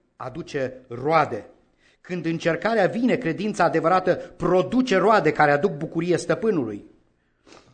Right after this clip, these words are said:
Iacov, prin aceasta, spulberă ideea susținută de unii că odată ce crezi, poți să trăiești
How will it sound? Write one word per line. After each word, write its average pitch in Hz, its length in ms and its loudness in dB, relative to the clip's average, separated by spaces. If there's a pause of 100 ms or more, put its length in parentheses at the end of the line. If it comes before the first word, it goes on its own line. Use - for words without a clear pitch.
(120)
Iacov, 165 420 4
prin 160 260 -2
aceasta, 139 840 0
spulberă 131 1160 2
ideea 143 880 0 (1900)
susținută 180 720 -2
de 147 120 0
unii 151 540 0 (420)
că 165 280 4
odată 196 420 6
ce - 220 0
crezi, 135 460 2 (120)
poți 180 200 0
să 170 100 2
trăiești 165 440 0